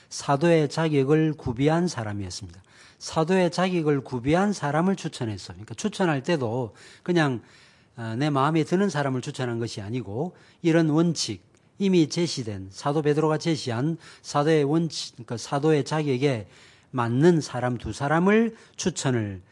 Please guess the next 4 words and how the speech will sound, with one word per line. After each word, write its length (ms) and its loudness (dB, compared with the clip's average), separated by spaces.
했습니다. 560 -6
우리는 260 4
대개 320 4
뭐, 420 0